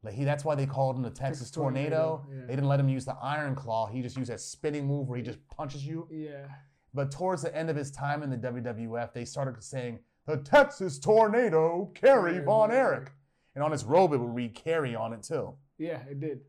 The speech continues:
Speaker 1: Yeah, he, they were teen idols, dude, especially Kevin and
Speaker 2: Yeah,
Speaker 1: Kerry.
Speaker 2: the girls, they had
Speaker 1: Girls loved
Speaker 2: charisma.
Speaker 1: them.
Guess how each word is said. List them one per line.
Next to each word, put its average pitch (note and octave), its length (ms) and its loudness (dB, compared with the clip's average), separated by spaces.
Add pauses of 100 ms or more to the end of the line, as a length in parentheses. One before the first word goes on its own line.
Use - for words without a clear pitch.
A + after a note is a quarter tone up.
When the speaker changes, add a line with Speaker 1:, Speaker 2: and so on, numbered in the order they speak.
(200)
Speaker 1:
Yeah, D3+ 160 -4
he, C#3+ 220 -10
they G3+ 140 2
were C#4+ 140 0
teen G3 400 -4
idols, C#3 480 0
dude, A#2 280 -8
especially C#3+ 380 -6
Kevin D#3+ 360 -2
and C3+ 160 -4
Speaker 2:
Yeah, C3 140 -2
Speaker 1:
Kerry. C#3 160 0
Speaker 2:
the D3 60 -4
girls, F#3+ 480 4
they G#3+ 80 2
had C4 100 10
Speaker 1:
Girls A#3 160 6
loved G#3+ 260 8
Speaker 2:
charisma. - 140 -2
Speaker 1:
them. - 40 -10